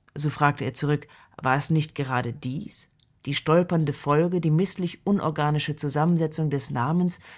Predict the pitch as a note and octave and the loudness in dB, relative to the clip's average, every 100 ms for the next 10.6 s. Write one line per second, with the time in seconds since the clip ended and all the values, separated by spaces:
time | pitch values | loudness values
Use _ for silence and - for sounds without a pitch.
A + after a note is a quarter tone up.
0 | - D3 D3+ - C#3+ F3 F3 E3+ E3+ D3+ | -4 2 2 4 2 4 4 2 2 0
1 | C#3+ C#3 C3+ D#3+ E3 - C#3 D3+ D3 C3 | 0 0 2 2 -2 -4 -2 0 -2 -4
2 | C#3 D#3 E3 - F3+ F3+ F3 F3 - D#3+ | -4 -2 -2 -2 0 2 2 -2 -4 -2
3 | D3 D#3 D#3 D3 E3 F3+ E3+ D3+ D3+ D#3 | -2 -2 -2 0 2 2 2 0 -2 -4
4 | - E3+ E3 - D#3 D#3+ E3 F#3 F#3 E3 | -6 -6 -6 -6 -4 0 2 0 0 -4
5 | D#3 D#3+ D3+ F3+ - E3+ - D3 F3+ - | -2 -2 0 -2 -4 -8 -6 -4 -4 -4
6 | D#3 - F#3 F#3 E3+ E3+ E3 E3+ - - | -10 -8 -6 -4 -2 -2 -2 -6 -8 -18
7 | - D#3 E3+ E3+ D3 - - E3+ G3+ A#3+ | 2 4 4 2 -2 -2 -4 -2 -2 -6
8 | - - F3+ F#3+ F#3 F3+ F#3+ F#3 F3 F#3+ | -10 -10 -6 -2 0 0 2 2 2 0
9 | E3 E3 D3+ C#3+ E3+ E3 E3+ F3 - E3 | 0 0 0 0 0 2 0 -2 -4 -8
10 | - C#3+ A2+ C#3 E3+ G#3+ | -6 -2 0 -2 -6 -12